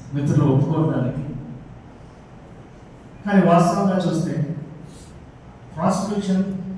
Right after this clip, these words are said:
తొమ్మిది నెలలు వెతికి, వెతికి, వెతికి ఒక మనిషిని పట్టి పెట్టారు.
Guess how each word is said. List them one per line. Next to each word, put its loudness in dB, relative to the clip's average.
తొమ్మిది 6
నెలలు 4
వెతికి, -2
వెతికి, -2
వెతికి -2
ఒక -4
మనిషిని -4
పట్టి -4
పెట్టారు. -8